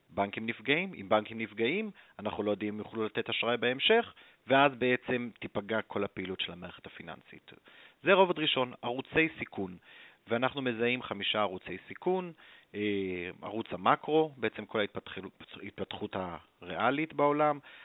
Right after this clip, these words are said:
ערוץ האשראי, מה קורה למצב האשראי, האם יש בו, האם יש עודף אשראי, האם יש מעט מדי אשראי, אה, מצב הנזילות, כי יכול להיות שיש אולי, אה,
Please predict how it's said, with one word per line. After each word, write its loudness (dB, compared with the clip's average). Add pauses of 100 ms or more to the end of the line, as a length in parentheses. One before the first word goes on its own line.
(140)
ערוץ -4
האשראי, 6
מה -2
קורה -2
למצב -10
האשראי, 6
האם -4
יש -4
בו, -6 (380)
האם 0
יש 0
עודף 6
אשראי, 6
האם -4
יש -8
מעט -6
מדי 4
אשראי, 2 (480)
אה, 0
מצב -2
הנזילות, 0
כי -6
יכול -6
להיות -2
שיש -4
אולי, -6
אה, -8